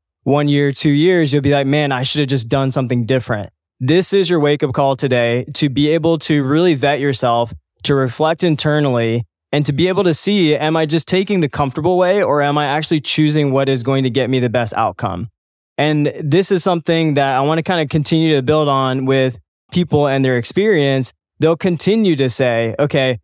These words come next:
well, exercises haven't been updated in the clinic," or especially when they're at home. They might go to P T two or three times a week,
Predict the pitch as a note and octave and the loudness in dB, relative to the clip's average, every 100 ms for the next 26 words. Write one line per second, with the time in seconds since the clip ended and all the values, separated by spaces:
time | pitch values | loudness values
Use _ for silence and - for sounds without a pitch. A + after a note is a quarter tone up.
0 | - _ D3 D3 C#3+ C#3+ D#3+ E3+ F3 F3+ | -14 _ 0 2 2 0 -2 -2 -2 0
1 | E3+ D3+ D3 D3+ D3 D3 C#3 D3 D#3 C#3+ | 0 0 0 0 0 0 0 -2 0 0
2 | C#3 C3+ C3+ B2 D#3 C3+ A#2+ - F#3+ F3+ | 2 2 0 -2 -2 0 0 -2 0 0
3 | E3+ - C3+ C#3+ C3 G3 G3+ G#3 E3 D3+ | 0 -2 0 0 0 0 0 0 2 0
4 | C3 G2 G#2+ D3 A2+ G2 - _ - C#3+ | 0 -2 -2 -2 -2 -6 -12 _ -2 0
5 | D3+ D#3+ D#3 D3 D#3+ D3+ C#3 D3 C#3 D#3 | 0 0 0 0 0 0 0 0 0 0
6 | D3+ C#3+ D3 C#3 D3 C3+ C3 C#3+ E3 C3+ | 0 0 -2 -2 -2 -2 -2 0 0 -2